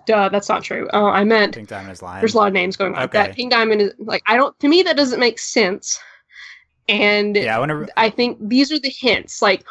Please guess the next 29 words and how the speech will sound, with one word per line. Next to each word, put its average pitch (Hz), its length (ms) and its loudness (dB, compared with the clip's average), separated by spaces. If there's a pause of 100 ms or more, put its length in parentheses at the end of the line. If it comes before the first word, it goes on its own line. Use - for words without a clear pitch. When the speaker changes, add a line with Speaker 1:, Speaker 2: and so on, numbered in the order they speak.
(340)
Speaker 1:
okay, 208 220 2
so - 160 -2
we've 233 140 0
had, 254 240 0 (140)
we've 220 100 -6
had 240 160 -2
this 233 160 0
mystery 233 460 2
of 202 100 2
Lion, 185 320 2
'cause 196 140 -8
we're 214 80 2
like, 202 80 -2
"What 214 160 2
the 254 60 2
heck's 226 200 -2
going 214 220 2
on?" 202 240 2
Now 226 200 4
it's - 160 0
explained 294 800 2 (400)
why 226 240 2
Lion 254 320 4
is 240 160 0
pink, 214 400 2 (320)
why 214 280 2
Lion 208 280 4
is 196 180 0
Lion. 196 480 0